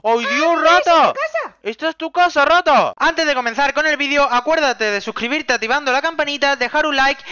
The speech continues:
Speaker 1: y un comentario para que estos perritos bebés no mueran ahogados en la lava. Así que solo tienes diez segundos para suscribirte activando la campanita, dejar un like y un comentario. Así que corre, date prisa. Y bueno, dentro vídeo.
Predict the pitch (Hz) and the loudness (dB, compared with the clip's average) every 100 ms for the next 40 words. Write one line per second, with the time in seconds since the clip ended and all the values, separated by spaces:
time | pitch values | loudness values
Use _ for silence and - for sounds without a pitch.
0 | 339 277 320 311 330 302 262 277 285 214 | -6 -4 -2 -2 -2 -2 0 0 2 0
1 | - 214 214 277 285 320 294 302 311 302 | 0 -2 0 -4 -4 -4 -2 -4 -2 -2
2 | 269 269 311 311 - 294 254 294 302 311 | 0 0 0 -4 -12 -6 -4 -2 0 0
3 | 294 269 269 302 320 285 254 269 240 185 | 0 0 0 0 0 2 2 2 2 0
4 | - 302 311 330 294 269 311 302 269 226 | 0 0 0 -2 -2 -2 -2 0 -2 -4
5 | 214 302 302 262 285 277 277 269 247 254 | -2 -4 -2 -4 0 0 0 -2 -2 -4
6 | 254 277 302 240 240 277 277 240 226 220 | -6 -4 -2 -2 0 -2 0 -2 -2 -4
7 | 233 277 277 269 247 277 269 262 262 247 | -6 -2 -2 0 -2 -2 0 0 0 -2
8 | 320 330 311 262 285 294 254 185 320 254 | -4 -2 -4 0 0 2 0 0 -4 -4
9 | 233 302 302 302 330 311 302 330 320 302 | -2 -2 -4 0 2 2 0 -2 -4 -2
10 | 330 320 262 185 127 - 269 233 294 330 | -2 0 2 2 -2 -8 -10 -4 0 2
11 | 302 294 320 320 320 339 302 247 208 175 | 2 0 -2 -2 -2 -2 0 2 2 2
12 | 135 107 | -2 -6